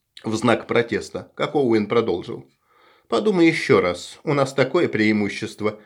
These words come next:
идиотами будем, если им не воспользуемся. Джилл, бери сигарету. Нет, не левой рукой".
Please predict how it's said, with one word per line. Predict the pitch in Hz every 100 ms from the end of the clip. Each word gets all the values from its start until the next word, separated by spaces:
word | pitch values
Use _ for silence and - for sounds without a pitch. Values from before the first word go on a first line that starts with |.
| _ -
идиотами | 151 123 135 160 117 104
будем, | 104 107 104 104
если | 110 120 117 -
им | 117 113
не |
воспользуемся. | 110 120 - 104 98 101 101 - 110 - _ _ _
Джилл, | 214 220 139 131
бери | 135 180 214 170
сигарету. | - 107 101 92 82 85 -
Нет, | 139 120 123 - - -
не | 151
левой | 107 90 92 90
рукой". | 92 92 90